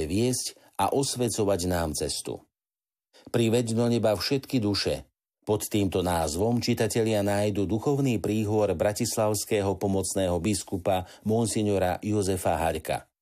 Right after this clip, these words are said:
Podrobne sa venuje vysvetleniu významu slov modlitby, ktorú Matka Božia naučila fatimské deti a ktorú odriekajú veriaci po každom desiatku posvätného ruženca. Katarína Tótová pokračuje v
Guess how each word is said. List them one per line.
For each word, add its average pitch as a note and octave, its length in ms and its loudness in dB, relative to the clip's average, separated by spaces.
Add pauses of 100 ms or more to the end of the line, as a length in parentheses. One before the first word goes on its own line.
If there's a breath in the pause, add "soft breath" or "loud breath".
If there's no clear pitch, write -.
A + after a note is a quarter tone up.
(320)
Podrobne D#3 500 0
sa C3+ 160 0
venuje A#2 400 2
vysvetleniu A#2+ 720 0
významu G#2+ 560 0
slov G#2 320 2
modlitby, G2+ 880 0
ktorú G#2+ 320 2
Matka G2 400 0
Božia F#2 400 0
naučila G#2+ 640 0
fatimské A#2+ 640 0
deti F#2 400 -2 (240 loud breath)
a F#2 160 -2
ktorú A2 480 0
odriekajú A#2+ 560 0 (160)
veriaci G#2+ 560 0
po D3 160 0
každom G#2 400 0
desiatku G#2 640 0
posvätného F2+ 720 0
ruženca. D2 720 -6 (640)
Katarína G2 640 0
Tótová G#2+ 640 2
pokračuje B2+ 640 0
v F#2 100 -2